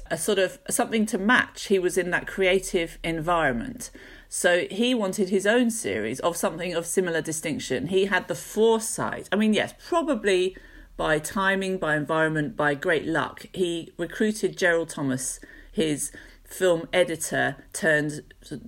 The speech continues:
fairly new director. A few stripes on his collar, but nothing too distinctive.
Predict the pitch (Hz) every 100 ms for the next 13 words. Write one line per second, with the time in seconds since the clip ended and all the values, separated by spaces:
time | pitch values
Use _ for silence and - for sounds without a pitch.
0 | - - - 214 233 190 170 185 208 143
1 | 131 147 156 160 - - 113 - 156 233
2 | 233 214 - - 180 165 - 156 156 151
3 | - 151 139 156 175 - 196 - 175 156
4 | 156 - 202 190 185 151 160 139 - 101
5 | - 156